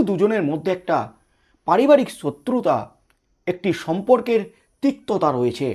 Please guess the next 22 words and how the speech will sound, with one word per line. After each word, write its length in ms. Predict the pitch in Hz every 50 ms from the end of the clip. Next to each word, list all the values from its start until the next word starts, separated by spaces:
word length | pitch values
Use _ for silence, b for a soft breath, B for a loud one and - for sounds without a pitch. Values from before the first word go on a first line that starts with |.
| - - _ _ _ _ _ _ _ _ _ _ _ _ -
যেহেতু 320 | - 202 208 262 285 320 302 240
শ্বশুর 380 | - 170 180 - - 277 277 214
জামাইয়ের 400 | 202 185 170 175 175 165 143 120
ব্যাপার, 260 | 127 127 - 180 165 147
প্রাক্তন 380 | - - - - - - 269 254
শ্বশুর 320 | 208 196 190 165 160 180 143
জামাইয়ের 380 | 123 143 143 143 139 131 117 110
ব্যাপার, 280 | 120 120 180 190 170 127 - b b b b b b b b b b -
তাই 180 | - 196 185 139 117 - b b b b b b b -
এই 160 | 208 262 285
মামলায় 460 | 269 220 170 147 135 131 127 117 98 - - _ _ _ _ _ _ - _ _ _ _ _ _ _ _ _ _ -
এফআইআর 540 | 226 220 214 226 226 214 190 170 151 117 107 - - _ _ _ -
খারিজ 320 | - - 165 196 240 208 185
না 140 | 175 156 143
করে 220 | - 135 135 131 123 - - b b b b b b b b -
তদন্তভার 560 | 196 233 285 294 262 226 190 147 135 131 120 - - b b b b -
রাজ্য 280 | 123 135 165 175 - 196 180
পুলিশের 320 | 156 151 135 - 135 113 104
হাত 140 | 117 123 -
থেকে 200 | - 165 170 180 127 107 - _ _ _ _ _ _ _ _ _ _ _ _ _ _ _ _ _ _ _ _ - -
সুপ্রিম 480 | - 220 214 220 - - - 254 233 214
কোর্ট 260 | 196 170 127 107